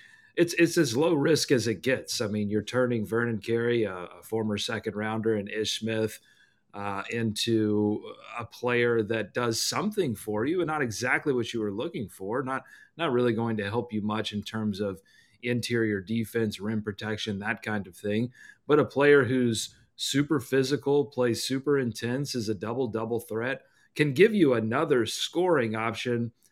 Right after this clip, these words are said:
You know, and the, and the Hornets are struggling to score right now because their three-point shooting has gone away.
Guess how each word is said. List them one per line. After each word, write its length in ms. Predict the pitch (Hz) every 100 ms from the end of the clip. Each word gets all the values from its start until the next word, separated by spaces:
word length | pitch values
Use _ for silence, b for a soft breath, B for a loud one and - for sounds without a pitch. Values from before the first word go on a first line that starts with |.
| _
You 120 | - 135
know, 120 | 135
and 100 | 131
the, 140 | 131
and 80 | 131
the 100 | 120
Hornets 360 | 139 180 143 123
are 80 |
struggling 520 | 107 - 135 147 123 107
to 80 |
score 300 | 104 - 113
right 240 | 107 107 101
now 180 | 107 113
because 320 | 113 113 101
their 140 | 104
three-point 540 | - 131 190 113 98 90
shooting 380 | 117 107 101 98
has 120 | 92
gone 240 | 104 101
away. 440 | 95 95 98 107